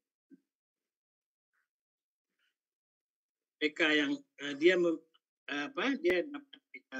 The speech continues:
lima tapi dia pengennya sebetulnya P K enam. Gitu. Terus bagaimana mau pindah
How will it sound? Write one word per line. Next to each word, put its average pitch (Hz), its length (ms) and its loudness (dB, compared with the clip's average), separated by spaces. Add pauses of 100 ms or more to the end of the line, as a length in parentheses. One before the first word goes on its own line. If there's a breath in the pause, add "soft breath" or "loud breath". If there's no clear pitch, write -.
lima 131 380 -4 (100)
tapi - 220 -16 (100)
dia 233 160 -8
pengennya 262 400 -12
sebetulnya 190 480 -8
P - 160 -20
K - 60 -14 (260)
enam. 240 400 -4 (240)
Gitu. - 200 -20 (3750)
Terus 277 160 2
bagaimana 269 880 6
mau 233 160 2
pindah 233 320 0